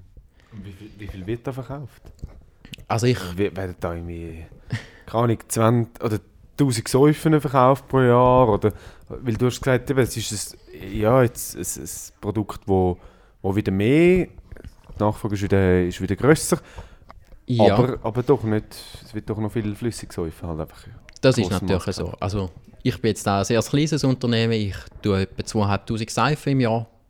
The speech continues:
Speaker 2: herstellen und verkaufen. Ähm, aber ich merke durchaus, dass immer mehr wieder der Wunsch auch nach den natürlichen Produkten aufkommt. Also es wäre jetzt auch nicht möglich, um irgendwie Palmfett zu verwenden. So, das wäre dann,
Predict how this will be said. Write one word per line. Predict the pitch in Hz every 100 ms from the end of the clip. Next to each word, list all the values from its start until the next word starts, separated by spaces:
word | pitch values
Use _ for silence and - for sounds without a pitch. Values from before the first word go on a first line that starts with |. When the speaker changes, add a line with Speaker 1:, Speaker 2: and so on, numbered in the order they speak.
| -
Speaker 2:
herstellen | - 107 123 - 110 107
und | 104
verkaufen. | - 110 90 92 104 - 98 - _ _ _ - _ _ _ _ _ - - - -
Ähm, | 110 107 104
aber | -
ich | 120
merke | 123 123 -
durchaus, | 127 117 117 110
dass | - -
immer | 110 110
mehr | 101 95 98 - -
wieder | - 104
der | 98 95
Wunsch | 104 101 -
auch | 95
nach | 90 101
den | - 95
natürlichen | 90 - 139 127 117 117 104 101 _ _ -
Produkten | 110 107 104 - - - -
aufkommt. | 110 - - 98 95 -
Also | 95 87 87 85 _ - - - - - - - - -
es | - 107
wäre | 104
jetzt | 101 101
auch |
nicht | 95 95
möglich, | 98 98 101 -
um | 101
irgendwie | 92 90 92
Palmfett | - - - 92 - 85 -
zu | -
verwenden. | 104 90 87 87
So, | 90 87
das | 87 -
wäre | 90
dann, | 92 87